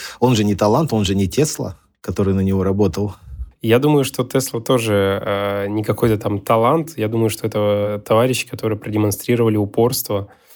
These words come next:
Speaker 2: огромный труд. И, безусловно, конечно, у нас у всех есть предрасположенности, но без, э,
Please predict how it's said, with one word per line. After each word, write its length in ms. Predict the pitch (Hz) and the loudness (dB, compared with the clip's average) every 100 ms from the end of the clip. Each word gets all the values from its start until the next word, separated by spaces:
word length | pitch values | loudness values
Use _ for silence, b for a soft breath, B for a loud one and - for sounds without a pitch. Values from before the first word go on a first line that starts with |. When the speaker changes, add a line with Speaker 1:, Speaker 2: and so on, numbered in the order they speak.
| b _ | b _
Speaker 2:
огромный 520 | 107 107 120 120 113 | -6 2 2 4 2
труд. 380 | 107 117 127 131 b b b b b _ | 0 -2 -2 -4 b b b b b _
И, 100 | 117 | -14
безусловно, 640 | 107 117 147 - 214 170 113 | -6 -2 -2 0 0 2 2
конечно, 380 | 127 147 - 120 | 2 2 0 0
у 80 | 131 | 2
нас 180 | 143 - | 0 -2
у 40 | |
всех 240 | - 165 | -4 -2
есть 120 | 117 - | -2 -2
предрасположенности, 1080 | 117 117 113 - 117 107 101 98 - - | 0 0 2 2 2 0 -2 -4 -6 -8
но 220 | 98 117 131 | 0 2 2
без, 400 | 117 135 131 113 | 2 2 2 -2
э, 440 | 110 - 113 107 | -6 -2 0 0